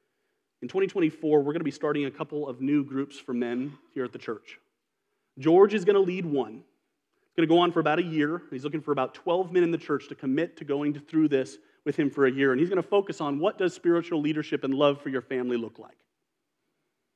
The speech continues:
I wish I had been able to sit with George for a year when I was twenty-two, twenty-three, and newly married. If you're interested in that, contact the office. Let me know. Let one of the pastors know. We'd love to connect you with that, 'cause we only have room for about twelve guys.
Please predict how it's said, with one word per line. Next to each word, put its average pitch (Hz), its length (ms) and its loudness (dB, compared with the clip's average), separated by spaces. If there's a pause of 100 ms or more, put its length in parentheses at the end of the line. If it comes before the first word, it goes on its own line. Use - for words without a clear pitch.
(680)
I 147 60 -2
wish 220 280 2
I 190 80 6
had 175 140 4
been 180 100 4
able 156 160 2
to 151 60 -6
sit 196 160 0
with 151 80 2
George 147 380 4
for 143 160 -4
a 131 40 -2
year 139 480 4 (100)
when 147 120 -6
I 147 80 0
was 143 140 -2
twenty-two, 147 420 -2
twenty-three, 131 460 -4
and 120 100 -2
newly 131 160 -2
married. 120 340 -6 (2750)
If - 80 -10
you're 156 80 4
interested 185 300 0
in 175 80 -2
that, 165 260 -4
contact 156 380 -4
the 165 80 -2
office. 147 400 0
Let 151 160 -2
me 156 100 6
know. 143 220 2
Let 139 120 -2
one 143 80 -6
of 139 60 -8
the 139 60 -10
pastors 127 400 -12
know. 123 180 -4
We'd 120 160 -4
love 120 120 -4
to 123 60 -18
connect 123 300 -10
you 117 40 -12
with 104 100 -14
that, - 180 -20
'cause - 100 -20
we 151 60 -6
only 165 140 4
have 143 100 0
room 147 140 -2
for 143 80 -8
about 127 160 -4
twelve 131 280 -4
guys. 104 380 -14